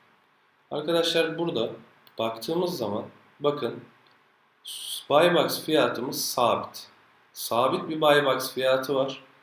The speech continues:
Bu bizler için önemli. Yani çok dağınık bir buy box fiyatımız yok. Data kısmından ne yapıyorduk? Product details kısmından ürünün gram cinsinden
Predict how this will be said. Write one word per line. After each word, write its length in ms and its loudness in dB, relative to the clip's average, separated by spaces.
Bu 140 -4
bizler 300 0
için 380 -4
önemli. 640 0
Yani 300 -4
çok 300 -6
dağınık 420 -2
bir 100 -8
buy 240 -2
box 260 -6
fiyatımız 540 -8
yok. 140 -8
Data 260 0
kısmından 520 -6
ne 160 0
yapıyorduk? 440 -2
Product 380 0
details 460 0
kısmından 460 -10
ürünün 380 -4
gram 300 2
cinsinden 580 -6